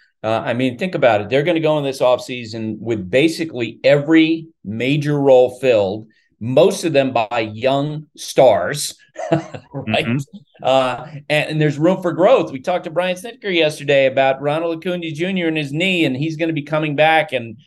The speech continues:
Speaker 1: uh, you hope at some point, you know, for the fifth spot in the rotation, you get Mike Soroka, you get Ian, Ian Anderson competing for that, you have Bryce Elder competing for that.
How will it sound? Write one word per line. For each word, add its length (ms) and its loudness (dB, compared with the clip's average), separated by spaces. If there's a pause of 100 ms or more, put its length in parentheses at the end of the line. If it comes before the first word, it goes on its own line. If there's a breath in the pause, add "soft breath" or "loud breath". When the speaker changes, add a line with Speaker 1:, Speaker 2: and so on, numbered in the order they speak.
(220 soft breath)
Speaker 1:
uh, 340 -2
you 120 0
hope 220 0
at 100 -12
some 240 -4
point, 380 -2
you 120 -8
know, 160 0
for 120 -12
the 100 -4
fifth 280 -4
spot 340 2
in 60 -6
the 40 -4
rotation, 800 -4
you 200 -12
get 140 -6
Mike 200 -8
Soroka, 680 0
you 60 -6
get 140 -6
Ian, 180 -8
Ian 560 -8
Anderson 540 -8
competing 440 -6
for 100 -8
that, 340 0 (280 soft breath)
you 80 -10
have 80 -10
Bryce 300 -2
Elder 320 2
competing 540 -6
for 120 -8
that. 420 0